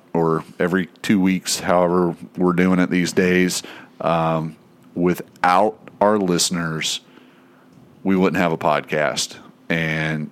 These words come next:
you guys are the reason that we do it. We have fun having these conversations. Uh, and it's even that much more fun knowing that you guys like to listen to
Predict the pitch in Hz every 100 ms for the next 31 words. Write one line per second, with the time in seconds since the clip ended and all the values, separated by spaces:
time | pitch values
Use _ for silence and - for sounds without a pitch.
0 | - 82 85 92 87 87 85 90 92 92
1 | 90 80 - - - - - 90 87 76
2 | 90 80 104 131 - - - - - -
3 | 92 90 87 87 95 - 104 101 95 98
4 | 95 95 92 - 101 98 - 117 113 123
5 | 123 113 - - - - - 90 87 87
6 | - - _ _ _ 98 92 87 87 -
7 | 92 90 90 92 92 90 95 92 85 95
8 | 92 87 87 87 85 - 87 90 82 90
9 | 87 85 85 85 101 90 - 92 90 90